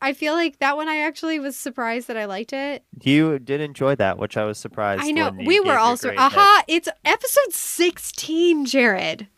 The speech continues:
Speaker 2: Oh, wow.
Speaker 1: I
Speaker 2: Okay,
Speaker 1: can't
Speaker 2: that
Speaker 1: believe
Speaker 2: was
Speaker 1: it's that far
Speaker 2: very
Speaker 1: back.
Speaker 2: early on.
Speaker 1: Well,
Speaker 2: Yeah.
Speaker 1: anyway,
Speaker 2: So.
Speaker 1: uh, not to
Speaker 2: Okay.
Speaker 1: dilly-dally. Let's get to the, the meat and potatoes of this episode. <laughs>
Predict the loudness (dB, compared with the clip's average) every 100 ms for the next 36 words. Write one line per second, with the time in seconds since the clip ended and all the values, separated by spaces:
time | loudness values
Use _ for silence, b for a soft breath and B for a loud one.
0 | _ _ _ -14 -6 0 2 4 2 0
1 | -2 0 2 2 2 2 0 2 2 4
2 | 2 2 0 0 0 0 0 0 -2 -2
3 | 0 0 -2 -2 -2 -6 -10 -12 B B
4 | 2 4 8 6 6 4 6 6 6 6
5 | 6 6 2 4 4 4 2 2 0 2
6 | 2 4 6 6 6 0 -2 4 4 4
7 | 2 -4 0 2 4 0 0 -4 0 0
8 | -2 -4 -4 -6